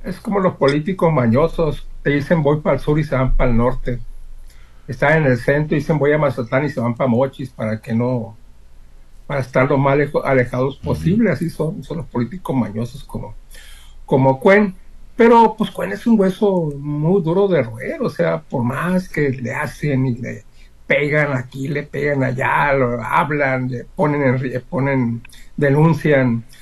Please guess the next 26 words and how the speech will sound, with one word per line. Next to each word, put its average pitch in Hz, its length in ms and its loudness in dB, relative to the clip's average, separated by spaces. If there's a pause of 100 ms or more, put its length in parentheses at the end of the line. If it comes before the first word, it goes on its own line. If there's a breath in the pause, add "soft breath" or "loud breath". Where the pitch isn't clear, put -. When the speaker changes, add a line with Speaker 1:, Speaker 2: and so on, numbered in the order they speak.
(120 soft breath)
Speaker 1:
su - 220 -2
patrimonio. 160 840 2 (520)
Una 196 200 2
denuncia 175 420 0
como 143 220 -4
la 123 140 -2
que 131 100 -2
hicieron 143 200 -2
del 175 140 0
patrimonio 180 420 0
de 185 160 -2
Cuen, 170 240 -4
pues, 302 200 -12
pues 156 200 -4
sí 185 60 2
es 175 140 2
importante, 214 680 2
pero, 240 260 0
pero, 131 200 0
pues, 110 320 -8 (420 loud breath)
él 151 240 0
puede 160 220 6
aducir 151 400 4
muy 147 220 2
bien 131 280 2
que 110 220 -4